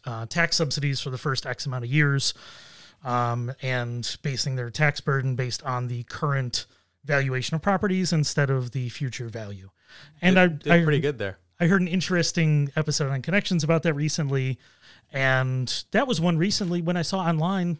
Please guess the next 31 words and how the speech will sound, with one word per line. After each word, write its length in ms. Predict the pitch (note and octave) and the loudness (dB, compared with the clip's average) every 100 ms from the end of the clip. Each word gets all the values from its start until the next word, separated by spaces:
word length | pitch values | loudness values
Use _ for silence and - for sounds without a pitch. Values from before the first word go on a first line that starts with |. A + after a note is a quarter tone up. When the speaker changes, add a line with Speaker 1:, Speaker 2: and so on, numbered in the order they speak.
| _ _ | _ _
Speaker 1:
uh, 300 | C3 B2+ B2+ | -6 -4 -2
saw 200 | B2 E3+ | -2 -2
the 80 | C#3 | 0
vote. 280 | C3 G3+ F3+ | 2 2 2
It 80 | C#3+ | 0
was, 280 | D3 B2 - _ - | 0 0 -4 _ -12
you 80 | |
know, 60 | B2+ | -10
an 60 | B2+ | -6
eight 160 | D3+ | -4
to 80 | D3 | -2
one 200 | D#3+ D3+ | 0 2
city 240 | D3 D3+ C3 | 0 -2 0
council 360 | F3 E3+ E3 | 0 2 2
vote, 340 | D3 D#3 D3+ - - - - - _ | 4 4 2 -6 -14 -20 -20 -20 _
uh, 200 | B2 A#2+ | -4 -2
yes 280 | B2 G3 F#3+ | 2 2 4
on 200 | F#3+ F3 | 4 4
that, 280 | D#3+ E3+ D#3+ | 4 2 0
with, 340 | C3+ C3 - | -2 -4 -4
uh, 160 | A#2+ A#2 | -6 -4
you 220 | A#2 C3+ | -2 -2
on 120 | C3 | -2
the 60 | A#2+ | -4
yes 200 | C#3+ G#3 | -2 0
side 300 | - G3+ F#3+ | 2 2 2
and 340 | D3 C3 B2 | -2 -2 -4
one 200 | A#2+ B2+ | -4 -2
on 120 | A#2+ A#2 | -2 -2
the 80 | |
no. 320 | A#2 E3 G3 | 0 2 2